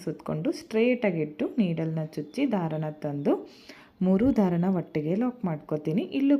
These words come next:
ಕೂಡ ನಾಲ್ಕು ಹಾಫ್ ಡಬಲ್ ಕ್ರೋಶೆ ಕಂಬ. ಇಲ್ಲಿ ನಾಲ್ಕೇ ಹಾಕಬೇಕಂತೇನಿಲ್ಲ, ಮೂರು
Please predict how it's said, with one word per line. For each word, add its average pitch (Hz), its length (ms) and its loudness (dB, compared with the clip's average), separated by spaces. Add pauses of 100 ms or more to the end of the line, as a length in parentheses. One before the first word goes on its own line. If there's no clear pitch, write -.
(100)
ಕೂಡ 180 160 2 (840)
ನಾಲ್ಕು 165 420 0 (140)
ಹಾಫ್ 180 220 -4 (100)
ಡಬಲ್ 160 280 -2
ಕ್ರೋಶೆ 165 340 -4
ಕಂಬ. 165 220 -2 (200)
ಇಲ್ಲಿ 240 120 4 (140)
ನಾಲ್ಕೇ 180 480 0
ಹಾಕಬೇಕಂತೇನಿಲ್ಲ, 156 1000 -2 (160)
ಮೂರು 208 240 2